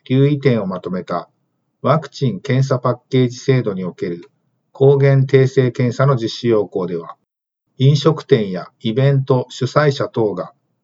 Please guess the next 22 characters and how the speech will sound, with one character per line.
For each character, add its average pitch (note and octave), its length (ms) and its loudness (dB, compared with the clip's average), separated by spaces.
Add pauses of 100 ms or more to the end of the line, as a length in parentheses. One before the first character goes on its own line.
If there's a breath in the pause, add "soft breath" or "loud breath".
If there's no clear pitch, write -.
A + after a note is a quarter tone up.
(140)
抗 C#3 260 4
原 C#3+ 240 0
定 C#3 240 6
性 C#3 260 4
検 C3+ 260 0
査 C#3 120 2
を C#3 80 4
実 A2+ 220 -6
施 B2+ 80 -4
す - 120 -4
る C3 100 2
際 A#2+ 260 2
は、 - 200 -8 (720)
担 D3+ 280 0
当 D#3 240 2
者 B2 160 -4
の B2 280 -4
研 C3+ 240 2
修 C3+ 260 0 (100)
受 A#2 120 -4
講 A2 260 2
や、 - 160 -10